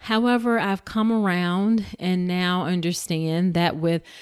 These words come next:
appropriate counseling, as long as women know the risk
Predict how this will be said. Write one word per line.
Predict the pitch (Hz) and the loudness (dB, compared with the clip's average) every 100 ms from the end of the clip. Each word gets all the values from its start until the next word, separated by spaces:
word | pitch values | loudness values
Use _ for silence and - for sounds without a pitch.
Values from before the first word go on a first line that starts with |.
| - - | -20 -12
appropriate | - 165 185 165 160 151 143 | -8 -4 -2 -2 0 -2 -2
counseling, | - 208 214 - 214 208 208 196 | -2 -2 -2 -2 -2 0 0 0
as | 151 170 | -4 -4
long | 165 165 | -4 -2
as | 160 | -4
women | 170 170 170 | -4 -4 -2
know | 165 165 156 | -2 -2 -2
the | 151 | -4
risk | 165 180 180 - - | -2 -2 -2 -8 -10